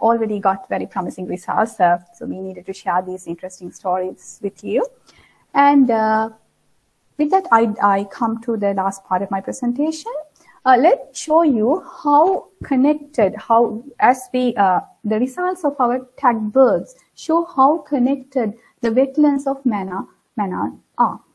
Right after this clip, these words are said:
So you can see that the different colored lines shows different species. So you can see one species does not use one single wetland, but a whole,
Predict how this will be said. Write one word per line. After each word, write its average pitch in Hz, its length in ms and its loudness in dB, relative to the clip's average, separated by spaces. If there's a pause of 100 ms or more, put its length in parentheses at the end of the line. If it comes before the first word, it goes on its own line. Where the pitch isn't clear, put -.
(540)
So 311 120 0
you 311 60 -2
can 381 200 -2
see 247 360 2
that 214 280 -2
the 202 60 -2
different 320 460 2
colored 196 540 2
lines 220 420 0
shows 214 260 -2
different 208 320 -8
species. 247 760 -2 (960)
So 320 100 -2
you 311 120 2
can 370 240 -4
see 247 420 -2 (300)
one - 300 4
species - 720 -2
does 233 300 -4
not 320 320 4
use 262 300 0
one 240 260 4
single 226 400 2
wetland, 220 380 -4
but 214 260 -2
a 240 80 0
whole, 294 420 4